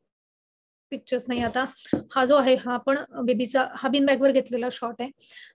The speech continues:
तर bin बॅगवर generally का, तर bin bag ही soft असते आणि म्हणून मी bin बॅगला preference देते. तर, अ, हा एक shot आहे जो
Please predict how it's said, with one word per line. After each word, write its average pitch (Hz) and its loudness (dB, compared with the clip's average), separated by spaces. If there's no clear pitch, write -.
तर 269 4
bin 262 4
बॅगवर 302 2
generally 294 -2
का, 277 2
तर 285 0
bin 262 2
bag 269 4
ही 277 -2
soft 247 -2
असते 240 -6
आणि 240 -4
म्हणून 262 0
मी 294 -2
bin 254 0
बॅगला 269 2
preference 254 -2
देते. 240 -6
तर, 262 2
अ, 254 4
हा 277 2
एक 294 0
shot 269 2
आहे 262 4
जो 277 4